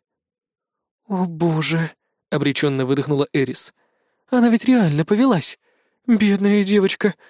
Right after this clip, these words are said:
как тяжко ей будет в жизни». Ни о чем не переживай. Сейчас я отыгрывал роль типичного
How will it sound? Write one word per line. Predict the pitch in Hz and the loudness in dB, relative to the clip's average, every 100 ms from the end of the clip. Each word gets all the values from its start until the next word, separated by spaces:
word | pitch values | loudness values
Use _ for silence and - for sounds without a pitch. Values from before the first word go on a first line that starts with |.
| _ _ - | _ _ -4
как | 240 214 | -2 0
тяжко | - 277 226 - | 0 2 2 2
ей | 208 220 | 2 2
будет | 208 240 247 | 2 2 0
в | |
жизни». | 220 220 185 196 185 _ _ _ _ _ _ _ _ | 0 0 2 0 0 _ _ _ _ _ _ _ _
Ни | 131 131 | -4 0
о | 135 139 | 0 0
чем | - 160 175 | 0 0 0
не | 165 | 2
переживай. | 175 170 202 190 - - _ _ _ - | 4 4 4 2 -2 -12 _ _ _ -8
Сейчас | - 151 262 254 | -2 0 0 0
я | 208 | 0
отыгрывал | 190 214 196 170 151 | 0 2 2 2 2
роль | 208 | 2
типичного | 151 160 175 170 - 147 139 | 0 -4 -2 -2 0 0 -2